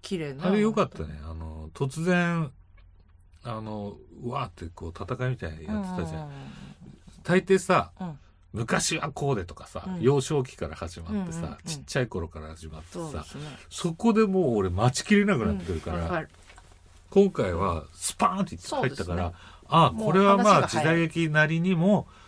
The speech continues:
Speaker 2: 若い人も取り込もうとしてるんだなっていう。
Speaker 1: そうですね。
Speaker 2: まあ、俺別に若いってわけじゃない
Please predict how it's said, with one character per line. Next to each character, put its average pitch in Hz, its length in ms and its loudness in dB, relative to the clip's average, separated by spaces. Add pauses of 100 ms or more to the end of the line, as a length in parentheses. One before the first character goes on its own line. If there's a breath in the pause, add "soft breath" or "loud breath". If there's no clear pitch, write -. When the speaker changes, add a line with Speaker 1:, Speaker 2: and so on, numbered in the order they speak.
(400 loud breath)
Speaker 2:
若 123 280 2
い 139 60 4
人 117 220 -2
も 92 120 -2
取 101 200 -2
り 87 40 -14
込 117 80 -2
も 120 120 0
う - 20 -16
と 101 80 -8
し 92 100 -10
て 104 100 -4
る 90 140 -4
ん 78 60 -8
だ 71 80 -12
な 208 60 -6
っ - 40 -4
て - 40 -4
い - 0 -
う。 - 0 -
Speaker 1:
そ - 0 -
う 87 80 -4
で 87 60 -12
す - 140 -14
ね。 - 140 -6
Speaker 2:
ま - 140 2
あ、 104 60 -2
俺 90 160 -4
別 85 220 -10
に 80 80 -8
若 78 220 -12
い - 20 -8
っ 85 40 -12
て - 120 -12
わ 73 80 -12
け - 100 -16
じ - 100 -16
ゃ - 40 -16
な - 80 -14
い - 20 -10